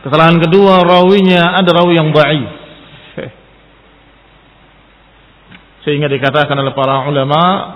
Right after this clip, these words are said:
dan muhaqqiq di dalamnya bahwa hadis ini dhaif. Yang dalam Mu'jam Tabrani, lafadznya tidak seperti ini. Walaupun semakna tapi jauh berbeda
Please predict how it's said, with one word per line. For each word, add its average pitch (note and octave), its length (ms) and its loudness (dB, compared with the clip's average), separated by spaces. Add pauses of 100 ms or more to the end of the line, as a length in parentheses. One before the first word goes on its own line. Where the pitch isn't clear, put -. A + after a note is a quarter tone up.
(140)
dan C#3 160 -6
muhaqqiq C3 480 -6
di C3 80 -10
dalamnya F3 800 -4
bahwa C3+ 160 -2
hadis B2+ 240 -4
ini C3+ 240 -6
dhaif. A#2 520 -8 (2250)
Yang F3+ 320 2
dalam B3 260 2
Mu'jam G3+ 320 0
Tabrani, D#3 480 -2 (600)
lafadznya G#3 960 0
tidak - 180 0
seperti F#3 320 0
ini. B2+ 160 -2 (960)
Walaupun D3 320 0
semakna G3 320 0
tapi G3 240 -2
jauh D3+ 240 2
berbeda A#2+ 640 -8